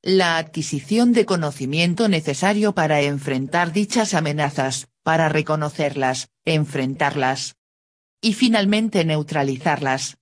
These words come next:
devolviendo así el control a las autoridades y recuperando la legitimidad de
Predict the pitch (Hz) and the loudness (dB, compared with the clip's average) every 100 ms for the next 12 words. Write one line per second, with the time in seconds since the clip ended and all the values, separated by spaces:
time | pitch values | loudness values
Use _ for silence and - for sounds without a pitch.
0 | _ 170 196 175 156 190 220 208 165 - | _ 0 2 4 2 2 2 2 2 2
1 | - 175 151 147 139 139 175 196 185 151 | 0 0 -2 -4 -8 -4 2 4 4 2
2 | 156 156 147 147 139 143 165 165 160 196 | 0 0 0 -2 -2 -2 0 0 0 2
3 | 175 165 160 151 160 170 214 202 175 151 | 2 0 -2 -2 0 0 0 2 2 2
4 | 151 147 156 156 139 135 180 175 143 127 | 2 -2 -4 -4 -4 0 0 0 0 0
5 | 123 | -2